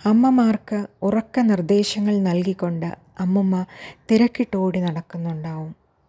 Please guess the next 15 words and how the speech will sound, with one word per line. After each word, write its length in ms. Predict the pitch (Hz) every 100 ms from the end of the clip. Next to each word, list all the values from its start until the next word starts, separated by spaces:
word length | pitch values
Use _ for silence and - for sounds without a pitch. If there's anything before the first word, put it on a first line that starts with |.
| _ _ _
നാലുകെട്ടിലെ 720 | 180 190 180 185 180 180 170 180
നിലത്ത് 480 | 175 170 175 - 175 - - - - -
ചമ്രം 440 | 214 220 240 233
പടഞ്ഞിരുന്ന് 540 | 220 196 202 190 190 190
കഴിക്കുന്ന 500 | 180 175 175 175 160 175 - -
സദ്യയുടെ 680 | - - 185 147 208 214 220
സ്വാദ് 440 | - 185 165 165 170 _ - - - _ -
എത്ര 420 | 202 - - 285
ശ്രമിച്ചിട്ടും 720 | 294 - 190 180 - 160 175 165 - _ _ -
ഇന്നെൻ്റെ 420 | 190 202 233 220
അടുക്കളയിൽ 480 | 196 170 - 180 180
ആവാഹിക്കാൻ 680 | 165 165 165 160 170 170 160 151 _
കഴിയുന്നില്ലല്ലോ. 840 | - 170 175 180 170 151 151 151 160 _ _ _ _ _ _ _ _ -
അതെ, 360 | 165 156 156 160 _ _ - - _
ഓണം 420 | 170 165 170 170